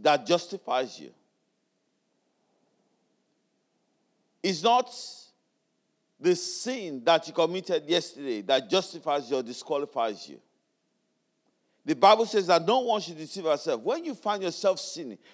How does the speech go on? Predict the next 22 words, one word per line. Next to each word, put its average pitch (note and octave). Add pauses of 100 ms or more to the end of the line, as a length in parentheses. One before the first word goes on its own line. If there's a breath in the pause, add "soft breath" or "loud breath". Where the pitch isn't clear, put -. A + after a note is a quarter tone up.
when C4+
you C#4
know, F3+
when A3
you A3
are F#3+
convicted D#3+
that C#3
you D3
have C3
sinned, F#3 (220 soft breath)
you E3
know, F3
the D#3
Bible G#3
says, G3+
"Confess A#3+
your G3+
sin G3+
before F3+
God. C#3+ (200 soft breath)
He's F3+